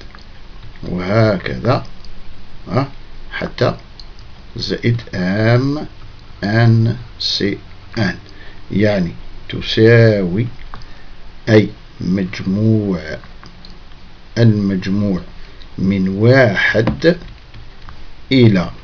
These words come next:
آن، هكا نقراها من واحد إلى آن آم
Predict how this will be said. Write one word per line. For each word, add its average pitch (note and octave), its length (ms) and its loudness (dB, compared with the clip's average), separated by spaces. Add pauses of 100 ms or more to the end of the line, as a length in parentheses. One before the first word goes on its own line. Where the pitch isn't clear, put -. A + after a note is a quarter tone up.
(420)
آن، D3 800 6 (480)
هكا A2 400 4
نقراها G2 400 2
من G2 220 0
واحد G2 320 -2 (220)
إلى A#2+ 360 2
آن A#2 320 0 (920)
آم G#2+ 260 2